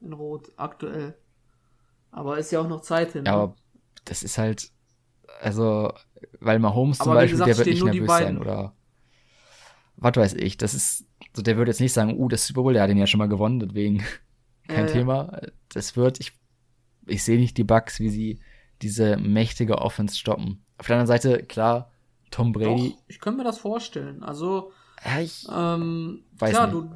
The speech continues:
Speaker 1: du hast halt, du hast halt dann, du hast jetzt viel Preparation-Zeit. Du hast jetzt zwei Wochen Zeit, dich auf deinen Gegner einzustellen.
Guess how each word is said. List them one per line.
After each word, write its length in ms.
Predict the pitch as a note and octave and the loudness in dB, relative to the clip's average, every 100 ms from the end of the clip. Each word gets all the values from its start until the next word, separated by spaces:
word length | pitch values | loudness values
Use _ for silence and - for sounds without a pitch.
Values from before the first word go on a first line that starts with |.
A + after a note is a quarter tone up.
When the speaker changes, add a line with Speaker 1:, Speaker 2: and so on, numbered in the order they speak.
| - | -12
Speaker 1:
du 120 | E3 F3+ | -6 -4
hast 240 | A#3+ - | -4 -4
halt, 300 | G#3 G3+ - _ - | -2 -4 -8 _ -10
du 140 | F3 | -6
hast 220 | G#3+ G#3+ G3 | -6 -8 -10
halt 280 | F#3 F3 | -8 -8
dann, 300 | F3 E3+ D3+ | -10 -10 -12
du 140 | - F#3 | -10 -10
hast 120 | G3+ | -8
jetzt 240 | G3 - | -10 -10
viel 640 | - - G#3 G#3+ A3+ A#3 - _ | -16 -6 -4 -2 -4 -8 -10 _
Preparation-Zeit. 920 | - G3 G3 G#3 G#3 D3 - C#3 C#3 | -12 -8 -6 -4 -6 -10 -12 -12 -10
Du 60 | D#3 | -12
hast 120 | D#3+ | -10
jetzt 220 | E3+ - | -12 -12
zwei 260 | - G3+ A3+ | -8 -6 -6
Wochen 240 | G#3 F#3+ | -8 -10
Zeit, 360 | E3+ F3+ G3 G3 | -10 -8 -8 -8
dich 240 | F3 F3 | -10 -10
auf 120 | F3 - | -12 -12
deinen 240 | D#3 D#3 | -12 -8
Gegner 320 | E3+ F#3+ F3+ | -6 -6 -8
einzustellen. 640 | D#3+ D#3+ C#3 - - C#3 | -8 -10 -14 -18 -16 -16